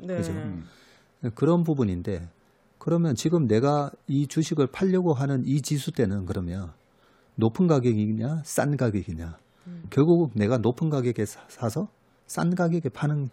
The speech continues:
Speaker 2: 격이 되는 거거든요.
Speaker 1: 네.
Speaker 3: 예.
Speaker 2: 그러면 주식도 부동산처럼 결국은 장기적인 이 물가 상승을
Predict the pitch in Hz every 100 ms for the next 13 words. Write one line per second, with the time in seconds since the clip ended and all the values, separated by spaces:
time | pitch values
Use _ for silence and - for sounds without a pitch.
0 | - 147 160 151 101 110 92 80 90 180
1 | - - 151 151 160 _ _ - 139 156
2 | 127 135 85 - - - - _ _ _
3 | _ _ _ _ _ - 185 - - -
4 | 131 120 80 - 127 160 156 147 117 104
5 | 110 101 78 - _ - 123 139 139 123
6 | 98 101 135 135 120 110 101 92 101 117
7 | 127 110 98 101 90 87 95 143